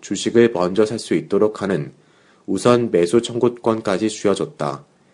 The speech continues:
이렇게 해서 금융권이 빌려준 돈이 모두 일조 삼천억 원이다.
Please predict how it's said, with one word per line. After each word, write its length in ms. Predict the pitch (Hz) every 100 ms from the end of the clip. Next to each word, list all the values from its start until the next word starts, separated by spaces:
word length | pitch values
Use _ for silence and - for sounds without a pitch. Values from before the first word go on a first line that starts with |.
| _ _ _ _ -
이렇게 360 | 113 110 - 104
해서 340 | 101 120 120
금융권이 680 | - 110 117 113 101 110 107
빌려준 460 | 110 107 101 110
돈이 500 | 107 98 101 71 69 -
모두 420 | 98 98 76 67 - _ _ -
일조 480 | 107 120 120 - 123
삼천억 540 | 143 135 135 117 87
원이다. 480 | 104 82 78 67